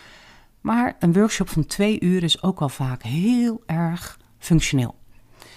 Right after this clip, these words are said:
En tijdens zo'n workshop wordt iedereen zich even weer bewust van wat er eigenlijk speelt. Hè, dus, eh, zo'n workshop kan bijvoorbeeld ook een, ehm,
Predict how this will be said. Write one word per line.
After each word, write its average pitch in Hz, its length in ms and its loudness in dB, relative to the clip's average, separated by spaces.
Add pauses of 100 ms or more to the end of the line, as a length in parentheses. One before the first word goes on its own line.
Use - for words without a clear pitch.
(340)
En 185 120 -4
tijdens 247 300 4
zo'n 151 180 4
workshop 214 440 0
wordt 190 180 -2
iedereen 202 300 4
zich 151 160 0
even 151 260 0
weer 139 180 2
bewust 147 560 0
van 196 160 0
wat 226 160 0
er - 80 -6
eigenlijk 190 340 -2
speelt. - 460 -6 (1300)
Hè, 196 200 -10
dus, 180 260 -4
eh, 165 160 -4
zo'n 147 180 -2
workshop 190 400 -2
kan - 180 0
bijvoorbeeld 151 500 0
ook 185 280 -6
een, 135 240 -4
ehm, 120 800 -6